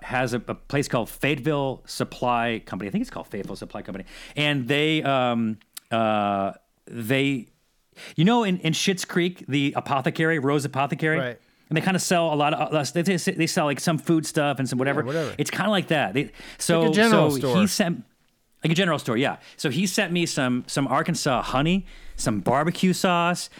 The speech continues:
Speaker 1: some locally made dog treats, and all this kinda stuff.
Speaker 2: Jeez.
Speaker 1: And, uh,
Speaker 2: Maybe,
Speaker 1: yeah,
Speaker 2: maybe he'll,
Speaker 1: so
Speaker 2: maybe he'll, maybe he's got a guy for you to come out and be your tour manager.
Speaker 1: Maybe he's, may-, maybe he's the guy.
Speaker 2: Maybe he's the guy.
Speaker 1: Maybe he's the guy.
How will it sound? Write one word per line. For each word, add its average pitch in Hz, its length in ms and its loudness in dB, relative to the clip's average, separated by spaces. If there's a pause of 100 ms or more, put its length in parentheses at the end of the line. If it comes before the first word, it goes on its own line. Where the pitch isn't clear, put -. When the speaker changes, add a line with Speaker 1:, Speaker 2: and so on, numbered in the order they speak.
Speaker 1:
some 120 200 0
locally 156 340 2
made 147 260 0
dog 123 300 2
treats, 151 260 -2
and 156 40 -2
all 143 60 0
this 151 120 -4
kinda 151 180 -2
stuff. 151 320 -4
Speaker 2:
Jeez. 135 300 -14 (160)
Speaker 1:
And, 123 260 -2
uh, 110 380 0
Speaker 2:
Maybe, 147 360 -6
Speaker 1:
yeah, 107 120 -2
Speaker 2:
maybe 151 160 -2
he'll, 135 140 2
Speaker 1:
so 131 200 2
Speaker 2:
maybe 143 180 -2
he'll, 151 280 -4 (260)
maybe 135 320 -4
he's 220 100 -6
got 113 160 0
a 101 60 -4
guy 92 260 -2
for 98 220 -8
you 92 120 -6
to 85 120 -10 (140)
come 117 160 -6
out 95 60 -4
and 95 100 -10
be 107 80 -6
your 95 100 -6
tour 104 240 -8
manager. 101 280 -4
Speaker 1:
Maybe 107 120 -2
he's, 127 180 -4
may-, 104 460 -4
maybe 117 300 -2
he's 135 200 -2
the 143 80 -4
guy. 220 360 -2
Speaker 2:
Maybe 151 180 -2
he's 180 300 -6
the 240 80 -8
guy. - 340 -4
Speaker 1:
Maybe 151 220 0
he's 170 200 2
the 190 60 2
guy. 196 240 0